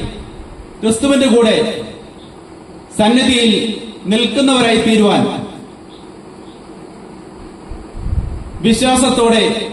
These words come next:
നമ്മുടെ പ്രാർത്ഥനകളും ചിന്തകളും ഈ നോമ്പ് കാലത്തിന്റെ അവസാന ദിവസം നമുക്ക്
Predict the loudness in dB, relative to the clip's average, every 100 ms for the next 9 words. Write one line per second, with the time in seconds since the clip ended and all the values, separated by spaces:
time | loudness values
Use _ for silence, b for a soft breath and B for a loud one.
0 | 0 2 4 4 2 2 2 4 4 2
1 | 0 -6 -10 -16 -18 -20 -20 -20 -20 -4
2 | 2 4 4 4 4 2 -2 -8 -12 -12
3 | -8 -2 0 2 2 2 2 2 4 4
4 | 4 4 2 2 2 2 2 0 -2 -6
5 | -14 -16 -20 -4 2 2 4 2 0 -4